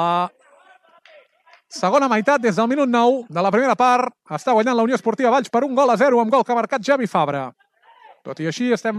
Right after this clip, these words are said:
explicant-vos una segona part on el Castelldefels ha tingut un parell d'ocasions per desfer aquest marcador per part del conjunt local. Tot i així, la defensa de, de la Unió Esportiva Valls està molt atenta i a veure si pot arribar alguna opció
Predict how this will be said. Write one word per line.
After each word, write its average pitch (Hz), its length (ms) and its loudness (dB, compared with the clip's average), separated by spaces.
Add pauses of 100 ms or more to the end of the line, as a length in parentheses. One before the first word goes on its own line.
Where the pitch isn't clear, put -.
explicant-vos 226 480 -4
una 226 160 -4
segona 233 240 -4
part 240 240 -2
on 226 80 -6
el 214 80 -6
Castelldefels 233 680 -4 (840)
ha 151 80 -10
tingut 202 320 -8
un 208 80 -8
parell 233 240 -2
d'ocasions 247 560 -4 (720)
per 170 160 -6
desfer 202 300 -6
aquest 240 180 -8
marcador 226 960 -4 (100)
per 190 160 -8
part 254 160 -4
del 247 140 -4
conjunt 240 260 -8
local. 165 380 -4 (100)
Tot 160 140 -12
i - 20 -8
així, 240 160 -10
la 226 140 -2
defensa 233 340 -6
de, 214 60 -4 (100)
de 208 80 -6
la 214 80 -2
Unió 240 140 -6
Esportiva 233 340 -6
Valls 240 240 -4
està 254 240 -6
molt 285 160 -2
atenta 277 560 0 (720)
i 143 80 -14
a 165 80 -4
veure 226 160 -2
si 220 80 -6
pot 254 80 0
arribar 233 240 0
alguna 247 320 -2
opció 269 540 0